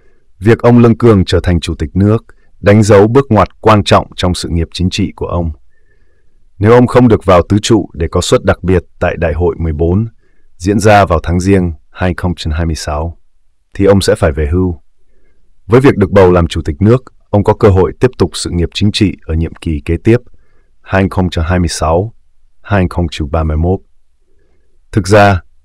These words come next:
ghế Chủ tịch nước của ông Lương Cường đã được Đảng quyết định từ trước. Tại sao lại nói tân Chủ tịch nước Lương Cường với một nhiệm kỳ đầy sóng gió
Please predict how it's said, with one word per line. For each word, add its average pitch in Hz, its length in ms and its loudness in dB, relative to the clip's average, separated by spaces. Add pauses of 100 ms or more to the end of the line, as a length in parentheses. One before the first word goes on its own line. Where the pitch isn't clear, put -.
(160)
ghế 110 180 4
Chủ 110 180 0
tịch 85 140 -4
nước 123 220 2
của - 100 0
ông 95 120 2
Lương 92 180 2
Cường 85 320 0 (200)
đã 92 140 -2
được 101 160 -2
Đảng 76 220 -2
quyết 104 160 -2
định 101 240 -4
từ 82 140 -6
trước. 107 280 -2 (1500)
Tại 104 140 4
sao 117 220 4
lại 101 120 6
nói 98 360 4
tân 113 160 4
Chủ 87 120 -2
tịch - 200 -4
nước 120 240 2
Lương 101 160 4
Cường 82 320 0
với 95 140 0
một 104 180 2
nhiệm 92 160 -2
kỳ 82 260 -4
đầy 80 220 2
sóng 90 300 -2
gió 90 380 0